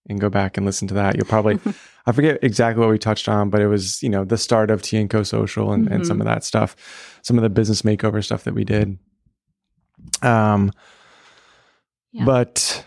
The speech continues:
Speaker 1: I wanna start with, like, what's changed since you first came on the, on the podcast?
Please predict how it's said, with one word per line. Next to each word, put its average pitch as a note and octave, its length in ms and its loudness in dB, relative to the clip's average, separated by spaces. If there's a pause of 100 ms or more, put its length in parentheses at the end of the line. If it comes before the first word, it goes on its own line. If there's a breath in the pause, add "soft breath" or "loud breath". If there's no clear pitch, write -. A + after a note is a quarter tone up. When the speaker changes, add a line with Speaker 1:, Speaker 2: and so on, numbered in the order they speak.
(160)
Speaker 1:
I B2 80 2
wanna C#3+ 180 2
start C#3 300 2
with, A#2+ 420 0 (720 soft breath)
like, A2+ 180 2
what's B2 300 0
changed A2+ 580 0
since - 640 -4 (240)
you G#2 160 0
first - 680 -2 (180)
came G#2 200 0
on G2+ 140 2
the, A2+ 100 0
on A#2 220 -2
the A2 60 0
podcast? - 760 -4